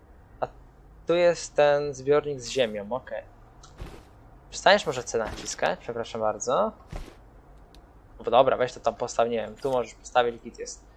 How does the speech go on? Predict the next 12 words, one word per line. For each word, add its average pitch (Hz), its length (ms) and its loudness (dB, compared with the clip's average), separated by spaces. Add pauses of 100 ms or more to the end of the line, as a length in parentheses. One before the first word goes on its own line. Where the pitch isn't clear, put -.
(580)
E, 117 460 6
kopanie 147 540 4
jest 127 320 2
pod, 110 260 4 (400)
pod 123 200 -4
E. 123 260 4 (2250)
Okej. 117 540 4 (1700)
Dobra, 113 240 2
jakby 131 360 2 (1120)
quest, 165 440 6
quest 160 260 8
wykonaliśmy. 139 880 4